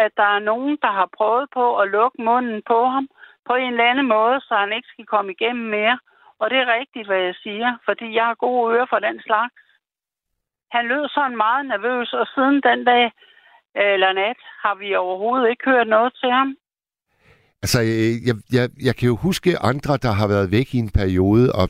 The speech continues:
Speaker 2: og det er mit håb, at lige pludselig en aften, så ringer Ejner igen.
Speaker 1: Måske,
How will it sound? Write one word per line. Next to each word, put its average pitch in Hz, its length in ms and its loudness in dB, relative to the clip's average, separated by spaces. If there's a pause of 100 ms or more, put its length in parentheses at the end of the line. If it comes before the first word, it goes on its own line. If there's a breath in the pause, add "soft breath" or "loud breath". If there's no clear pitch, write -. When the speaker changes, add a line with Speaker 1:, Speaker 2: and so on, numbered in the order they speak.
(120)
Speaker 2:
og 95 140 0
det 143 140 6
er 131 40 2
mit 131 220 2
håb, 113 320 0
at 92 220 0
lige 139 160 2
pludselig 123 380 2
en 98 60 2
aften, 95 340 0
så 110 100 0 (140)
ringer 101 180 2
Ejner 85 360 -2
igen. 78 340 -2 (1300 loud breath)
Speaker 1:
Måske, 269 540 -2